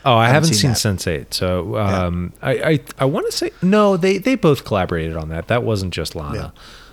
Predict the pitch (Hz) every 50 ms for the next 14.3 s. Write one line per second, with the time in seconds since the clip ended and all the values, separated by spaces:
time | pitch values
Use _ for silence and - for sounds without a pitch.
0 | - - - 95 87 82 85 78 78 76 76 73 78 92 - - - - _ _
1 | - 151 160 160 - - 90 85 95 117 113 107 117 135 131 98 151 165 196 214
2 | 226 208 190 170 - - - 143 131 - - 104 95 - - 104 98 85 85 95
3 | 92 92 95 98 101 104 107 104 101 92 90 92 - - 90 82 - - 85 -
4 | - - - - - - - - - - 98 101 104 90 85 - - - - 101
5 | 92 - - - 90 78 78 76 76 - - - - 80 71 73 73 71 71 -
6 | 73 71 69 69 69 69 69 71 76 76 76 104 - - - - - - - -
7 | 117 123 123 127 - 151 135 131 120 101 104 120 143 143 120 101 113 92 - 131
8 | 131 135 151 160 160 - - - - - - - - - - _ _ - - 139
9 | 139 127 - - - - - - - - - - - 131 135 147 131 156 151 139
10 | 117 98 110 110 107 98 90 78 78 78 73 69 - 73 67 64 - - - -
11 | 104 90 107 98 92 98 113 123 127 123 123 120 120 120 113 101 107 104 104 101
12 | - - - 113 98 95 95 92 90 87 85 - - - 90 82 80 - - -
13 | - 90 80 80 78 - - - 113 92 90 92 90 76 67 - - - 92 80
14 | 90 87 92 107 110 107